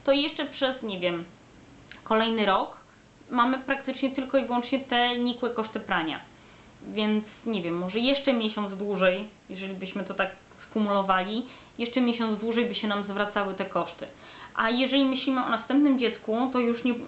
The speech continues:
nie kupujemy kolejnej wyprawki, tylko mamy już te pieluchy, które zakupiliśmy przy pierwszym. Także tutaj naprawdę wtedy koszta są praktycznie zerowe. I także pieluchy można czymś zamienić.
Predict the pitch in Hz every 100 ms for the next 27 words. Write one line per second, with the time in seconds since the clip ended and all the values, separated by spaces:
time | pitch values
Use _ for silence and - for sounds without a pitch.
0 | - - 254 254 254 254 247 294 311 262
1 | 254 220 208 208 202 208 208 220 - 277
2 | 247 - 240 226 220 214 214 220 226 202
3 | 190 - 240 240 - - 285 277 269 269
4 | 269 196 196 240 - - 440 320 - 202
5 | 208 214 233 254 247 - - - - -
6 | 269 285 269 254 240 240 226 240 240 240
7 | 254 233 254 247 254 233 - 226 - 220
8 | 220 220 220 226 226 240 220 226 208 190
9 | 185 208 240 - - - - - 247 -
10 | 247 254 254 262 - 233 208 214 - 220
11 | 214 202 196 202 - 196 180 202 202 190
12 | 185 196